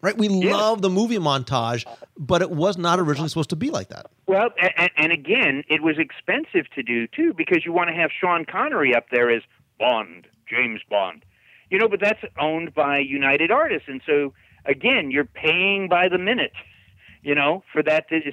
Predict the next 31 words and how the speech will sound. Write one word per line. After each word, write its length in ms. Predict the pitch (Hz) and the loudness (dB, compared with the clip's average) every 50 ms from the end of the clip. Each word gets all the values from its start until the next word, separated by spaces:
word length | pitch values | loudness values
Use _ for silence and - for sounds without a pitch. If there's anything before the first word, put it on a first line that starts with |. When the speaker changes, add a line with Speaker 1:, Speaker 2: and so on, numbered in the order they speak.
| - | -4
Speaker 2:
so 40 | 160 | -2
you 140 | 143 123 113 | -2 -2 -2
cut, 240 | - - - 139 - _ | -4 -6 -6 -6 -6 _
cut, 240 | - - 151 - _ | -6 -6 -6 -6 _
cut, 220 | - 143 151 - - | -6 -8 -6 -6 -6
cut, 160 | - 151 - - | -6 -6 -6 -6
cut, 240 | - 170 - _ | -8 -10 -10 _
cut, 200 | - 131 151 - - | -6 -6 -6 -6 -6
cut, 140 | 135 143 - | -8 -8 -2
cut. 160 | - 156 165 - - - - - - - - | 0 0 0 0 -4 -16 -18 -18 -18 -6 0
And, 320 | - 180 185 185 190 185 180 | 2 2 2 2 0 0 0
and, 280 | 190 196 190 190 190 - - | 2 2 2 0 -2 -2 -2
and 140 | 170 170 165 | -2 0 0
the 60 | 160 | 0
montage 600 | 160 160 160 160 160 - 175 170 175 180 180 165 | 0 2 2 0 0 0 2 2 2 2 0 0
has 180 | 175 160 139 - - | 0 -2 -2 -2 -2
been 180 | 143 135 135 131 | -4 -4 -4 -4
changed, 600 | - - 190 202 202 180 156 139 127 120 117 - - - - | -2 0 2 2 4 2 2 0 -2 -4 -8 -10 -14 -10 -4
you 100 | 131 131 | -2 0
know, 140 | 131 123 117 - - | 0 0 0 0 0
several 220 | 147 135 131 127 | 0 0 0 -2
times, 440 | - - 135 123 120 117 113 113 - - _ _ _ _ _ _ - _ _ _ _ - | -2 -2 0 0 0 0 -2 -4 -8 -14 _ _ _ _ _ _ -20 _ _ _ _ 0
um, 440 | 120 117 117 113 113 110 113 117 - _ _ _ _ _ _ _ _ _ _ _ _ _ - - - | 2 4 4 4 2 0 -2 -8 -16 _ _ _ _ _ _ _ _ _ _ _ _ _ -20 -6 0
uh, 240 | 127 123 127 120 117 - - | 2 4 4 4 2 2 2
over 220 | 139 147 135 139 | 2 2 0 0
the 100 | 127 131 | -2 -2
years. 400 | 123 120 117 117 123 123 135 131 - - | 0 0 2 2 2 2 2 0 -2 0
But, 140 | 135 127 123 - 147 143 | 0 0 -2 -2 -2 -2
uh, 60 | 143 135 - - - 139 135 143 | -2 -2 -4 -8 -8 -6 -2 -2
it, 140 | 160 156 - - | -2 -2 0 0
it, 200 | 170 180 170 | 0 0 0